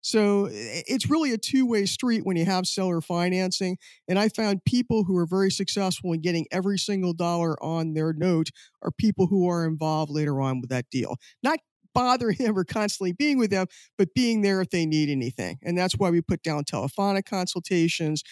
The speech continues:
We put down that they can call the seller if there's an issue, because we want that avenue of communication to be left open,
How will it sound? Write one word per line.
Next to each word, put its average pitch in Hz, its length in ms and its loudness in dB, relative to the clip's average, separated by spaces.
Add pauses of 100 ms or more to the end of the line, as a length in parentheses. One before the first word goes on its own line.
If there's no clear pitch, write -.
(240)
We 202 80 0
put - 240 2
down 180 360 2
that 160 140 -2
they 165 120 0
can 160 160 -6
call 208 260 0
the 185 100 2
seller 175 380 0
if 160 60 -4
there's 143 240 -4
an 147 60 -8
issue, 202 480 0 (340)
because 233 260 0
we 220 100 4
want 196 280 0 (100)
that 180 260 0
avenue 170 460 2
of 156 80 0
communication 165 760 0
to 143 80 -4
be 143 140 -2
left 147 340 -2
open, 151 400 0